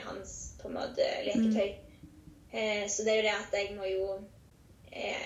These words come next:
Speaker 1: jeg vil nok først vite at en person vil være sammen med meg uansett, eh, og at det heller så kan, på en måte, det som skjer i senga være en, en ekstra ting
Speaker 2: Mm.
Speaker 1: som bare tilfører,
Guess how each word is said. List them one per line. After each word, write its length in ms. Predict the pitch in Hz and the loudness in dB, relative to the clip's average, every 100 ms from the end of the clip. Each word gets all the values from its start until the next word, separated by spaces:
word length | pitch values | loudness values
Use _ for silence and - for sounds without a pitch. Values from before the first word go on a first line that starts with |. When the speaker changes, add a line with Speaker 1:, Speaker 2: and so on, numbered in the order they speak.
| - | -4
Speaker 1:
jeg 160 | 226 214 | 0 2
vil 160 | 220 220 | 2 2
nok 180 | 220 - | -2 -6
først 440 | 226 220 - - | -6 -4 -6 0
vite 320 | 196 - - | 2 2 0
at 160 | - - | -2 -4
en 140 | 208 | -6
person 480 | 202 202 214 208 208 214 - - | -6 -8 -6 -6 -8 -12 -18 -14
vil 320 | - 214 208 202 | -8 -2 0 0
være 140 | 208 | -2
sammen 320 | - 208 202 202 | -2 -6 -6 -6
med 60 | |
meg 240 | 202 190 - - - - - - - | -6 -8 -10 -18 -18 -16 -10 -6 0
uansett, 680 | - 220 220 233 240 - - - - - 311 311 - - | 0 0 -2 -2 -2 -4 -8 -10 -14 -18 -18 -18 -18 -6
eh, 200 | 214 214 | -2 -2
og 80 | 208 | -2
at 120 | 214 | -4
det 100 | 220 | -6
heller 380 | 220 220 226 208 | -2 2 2 0
så 160 | - 214 | -4 -6
kan, 180 | 220 202 196 - - - - 233 | -6 -10 -12 -14 -20 -20 -14 -8
på 60 | |
en 60 | 214 | -4
måte, 220 | 196 196 | -4 -2
det 140 | 202 202 | 0 0
som 100 | 202 | -2
skjer 260 | 202 202 | 0 0
i 40 | 202 | -2
senga 420 | 202 208 208 202 | -2 -2 -2 -2
være 280 | 202 - 185 | -2 -2 -6
en, 80 | - - - - - | -8 -8 -10 -12 -10
en 120 | - | -2
ekstra 420 | - - - - - | 2 2 0 -4 -4
ting 240 | - - - - | -4 -8 -10 4
Speaker 2:
Mm. 240 | 262 240 | 12 12
Speaker 1:
som 140 | 233 226 | 12 8
bare 260 | - 294 | 4 2
tilfører, 760 | - - - 202 196 - - | -4 -14 -12 -6 -2 0 0